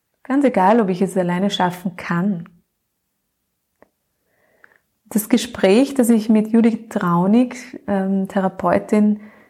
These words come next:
für traumatische Geburtserlebnisse, geführt habe, das hat mir unglaublich gut getan. Weil es das Vertrauen in mich und in meine Ressourcen und ja, in meine Stärke wieder sehr gestärkt hat.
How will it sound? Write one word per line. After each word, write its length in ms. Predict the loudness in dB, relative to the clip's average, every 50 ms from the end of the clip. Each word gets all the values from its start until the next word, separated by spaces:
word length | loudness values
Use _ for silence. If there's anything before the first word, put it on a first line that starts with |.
| _ _
für 160 | -4 -4 -4
traumatische 640 | -2 0 0 0 0 0 -2 -2 -2 -2 -2 -2 0
Geburtserlebnisse, 1160 | 0 0 2 2 0 0 2 0 0 2 2 0 0 0 -2 -4 -4 -2 0 0 0 0 -4 -10 -20 -20 -20 _ _ _ _ _ _ _ _ _ _ _ _
geführt 420 | -4 -4 -2 0 2 2 4 4 4
habe, 180 | 2 0 0 0
das 160 | -2 0 2
hat 220 | 0 0 0 0 0
mir 400 | 2 4 4 4 2 0 -2 -2
unglaublich 480 | 0 0 2 4 2 2 2 -2 -4 -6
gut 180 | -12 -10 -6
getan. 480 | -6 -8 -6 -6 -8 -8 -8 -8 -12 -14 -18 _ _ _ _ _ _ _ _ _ _ _ _ _ -20 -20 _ _ _ _ _ _ _ _ -6
Weil 260 | -2 0 2 2 2
es 200 | 0 -2 -6 -12 _ -2
das 220 | -2 -2 -2 -2
Vertrauen 500 | -4 -8 -8 -6 -2 0 2 2 4 4
in 180 | 4 4 4 4
mich 320 | 4 4 2 0 -2 -2
und 80 | 0 0
in 120 | 0 0
meine 260 | 0 -2 -2 -2 -2
Ressourcen 640 | -4 -6 -6 -4 -2 0 2 0 0 -2 -2 -2 -2
und 140 | -2 -2 -2
ja, 160 | -2 -2 0
in 320 | -2 -2 -4 -6 -6 -4
meine 220 | -2 -2 0 -2 -2
Stärke 800 | -4 -8 -10 -6 -2 0 0 0 -2 -2 0 0 0 0 0 -4 -12 -20 _ _ _ _ _ _ _ _ _ _ -12 -4
wieder 260 | 0 2 2 4 2
sehr 280 | 2 2 4 4 4 4
gestärkt 500 | 2 -2 -2 -2 -2 -2 -4 -8 -10 -10
hat. 280 | -10 -10 -10 -14 -20